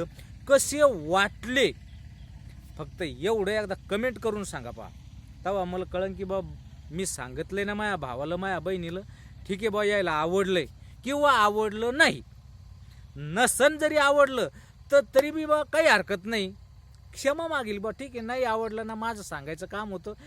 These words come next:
मी तुमच्या पुढं मांडलं बा. तुम्हाला नाही आवडलं, ठीक आहे, नाही आवडलं.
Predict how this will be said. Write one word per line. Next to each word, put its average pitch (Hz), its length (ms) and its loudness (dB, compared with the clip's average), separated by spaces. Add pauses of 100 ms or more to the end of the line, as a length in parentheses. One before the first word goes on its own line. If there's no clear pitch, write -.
(160)
मी 190 200 -6
तुमच्या 208 280 -8
पुढं 208 240 -6
मांडलं 180 360 -4
बा. 208 120 -4 (100)
तुम्हाला 220 240 -4
नाही 226 140 -4
आवडलं, 226 360 -2
ठीक 349 220 -8
आहे, 349 80 -12
नाही 370 140 -6
आवडलं. 254 360 -10